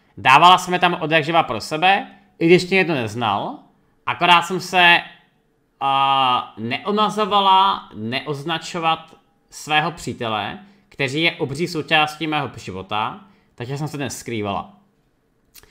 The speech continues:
Tohle je docela dost dobrý, a, point of view, protože,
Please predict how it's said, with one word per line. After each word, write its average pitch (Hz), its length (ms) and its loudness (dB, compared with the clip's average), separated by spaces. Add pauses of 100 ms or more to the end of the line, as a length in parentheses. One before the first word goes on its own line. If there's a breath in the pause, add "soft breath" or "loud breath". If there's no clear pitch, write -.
(360 soft breath)
Tohle 202 280 2
je 196 160 2
docela 165 320 4
dost 160 200 -4
dobrý, 156 520 -2 (120)
a, 123 200 -2
point 151 340 -6
of 160 100 -4
view, 120 300 -6
protože, 127 760 -4